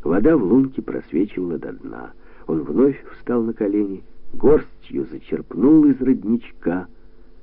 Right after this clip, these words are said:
и напился. Вода была холодная,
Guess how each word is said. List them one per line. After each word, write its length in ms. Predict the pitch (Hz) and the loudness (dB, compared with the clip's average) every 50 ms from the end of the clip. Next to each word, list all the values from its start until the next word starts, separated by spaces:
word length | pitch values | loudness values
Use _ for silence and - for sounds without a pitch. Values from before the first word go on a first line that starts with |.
| - - - - - - - - - - - - - - - | -20 -20 -20 -20 -20 -20 -20 -20 -20 -20 -20 -20 -20 -20 -10
и 100 | - - 190 | -6 -6 -6
напился. 720 | - - - - - - - - - - - - - - - - - - - - - - - - - - - - - - - - - - - - - - - - | -6 -8 -14 -14 -12 -12 -12 -12 -14 -16 -18 -18 -20 -20 -20 -20 -20 -20 -20 -20 -20 -20 -20 -20 -20 -20 -20 -20 -20 -20 -20 -20 -20 -20 -20 -20 -20 -20 -18 -12
Вода 340 | - 64 62 64 65 71 67 | -8 -6 -6 -4 -6 -6 -6
была 200 | 58 65 58 - | -8 -8 -10 -12
холодная, 800 | - - - - 53 60 80 98 104 98 85 82 82 87 80 71 | -12 -14 -14 -12 -8 -4 -2 -2 -2 -2 -4 -6 -10 -10 -12 -12